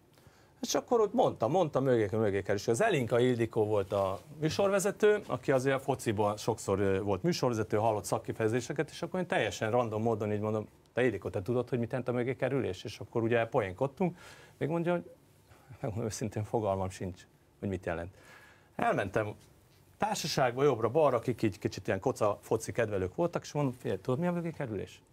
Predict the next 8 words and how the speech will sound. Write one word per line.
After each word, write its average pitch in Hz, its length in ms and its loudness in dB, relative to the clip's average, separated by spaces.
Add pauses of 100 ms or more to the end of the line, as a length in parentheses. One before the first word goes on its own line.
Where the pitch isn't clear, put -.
(240)
És - 60 -12
rádöbbentem, 113 800 -2 (640)
hogy - 120 -20
hatvan 120 320 0
százaléka 127 720 0 (120)
fogalma 101 360 -2
nem 101 180 -4
volt. 92 300 -4